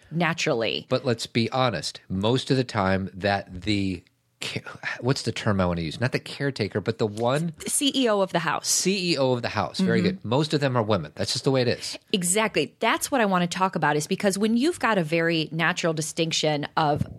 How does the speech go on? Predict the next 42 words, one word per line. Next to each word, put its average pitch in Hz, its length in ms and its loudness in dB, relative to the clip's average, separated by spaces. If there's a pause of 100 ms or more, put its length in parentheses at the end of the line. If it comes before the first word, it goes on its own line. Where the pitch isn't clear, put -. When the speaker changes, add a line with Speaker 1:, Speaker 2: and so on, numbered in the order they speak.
Speaker 1:
this 208 260 0
person 196 360 0
works 170 240 0
full 170 160 0
time, 151 460 0
this 185 180 2
person 170 320 -2
stays 151 400 2
home. 165 380 2
Speaker 2:
Yeah. 87 120 -2 (540)
Speaker 1:
It, 185 120 2
there 208 200 4
is 202 220 0
a, 185 460 4 (220)
if 226 160 2
it 220 100 2
be 220 140 0
the 190 100 2
male 185 320 2
or 180 120 2
the 175 80 -2
female 165 400 2
or 160 100 2
Speaker 2:
Yeah, 147 420 0
Speaker 1:
whichever 170 280 0
Speaker 2:
doesn't 165 60 2
Speaker 1:
which 165 120 2
Speaker 2:
matter. 175 100 -2
Speaker 1:
way, 170 240 2
it, 180 220 0
it, 190 260 0 (520)
it's - 180 0
natural 190 640 2
and 185 120 0
Speaker 2:
Mm-hmm. 185 60 2
Speaker 1:
you've 175 140 0
decided 165 540 2
this. 92 300 0
Speaker 2:
Right. 101 180 2 (760)
Speaker 1:
When 208 180 2
you 262 140 4
have 277 280 2